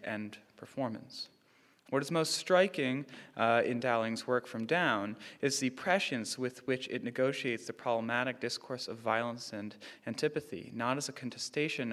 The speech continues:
of the visible self, but of the body as location of linguistic,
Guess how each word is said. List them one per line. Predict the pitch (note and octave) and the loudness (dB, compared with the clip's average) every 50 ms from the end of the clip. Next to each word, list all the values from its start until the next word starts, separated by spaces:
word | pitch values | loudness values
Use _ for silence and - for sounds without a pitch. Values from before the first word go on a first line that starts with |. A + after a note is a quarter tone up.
| - | -4
of | - A#2+ - | -6 -8 -6
the | - A2+ | -6 -6
visible | A2 C#3 C#3+ C#3 D3 B2 A2 G#2 | 0 0 0 2 0 -2 -4 -4
self, | - - - D3+ C#3 C3 B2+ - - - | -4 -2 0 0 0 0 0 -2 -2 0
but | A#2 | 0
of | A2 A2 | 0 2
the | - A2 | -2 -2
body | - A2+ A2 A2+ A2+ A#2 A2+ - | 0 2 4 4 4 2 0 -4
as | - - - | -4 -6 -6
location | A2+ A2 - - A2+ A2 - G#2+ G#2 | -6 -6 -4 -4 -4 -4 -4 -6 -8
of | - - A2 - | -6 -8 -8 -8
linguistic, | - G#2+ G#2+ A2+ A2 A2 - - A2+ | -8 -8 -4 -2 -4 -4 -4 -8 -10